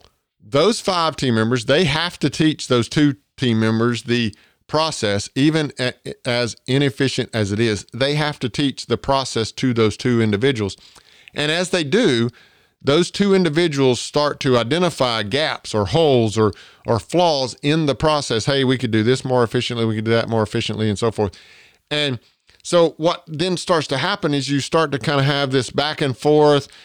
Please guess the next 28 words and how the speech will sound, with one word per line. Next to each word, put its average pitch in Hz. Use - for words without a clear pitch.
Maybe 151
even 143
it, 127
it, 120
it 120
devolves 120
into 120
kinda 113
infighting 147
among 117
new 127
team 131
members 127
and 98
old 127
team 127
members. 123
And, 95
uh, 101
i-, 127
i-, 120
you 123
know, 104
and 104
in 120
that 143
situation, 120
then 120